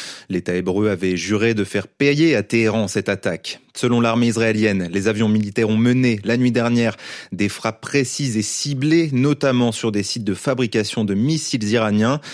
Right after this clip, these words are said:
Mais a priori, aucun site pétrolier n'a été touché.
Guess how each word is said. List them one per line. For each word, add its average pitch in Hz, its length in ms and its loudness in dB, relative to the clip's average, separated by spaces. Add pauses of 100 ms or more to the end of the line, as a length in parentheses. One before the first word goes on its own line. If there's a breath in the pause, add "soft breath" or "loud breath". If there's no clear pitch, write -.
(260 loud breath)
Mais 95 120 0
a 90 80 -2
priori, 104 560 -2 (100)
aucun 156 380 2
site - 240 -6
pétrolier 107 500 0
n'a 101 120 2
été 92 200 -2
touché. 123 560 -2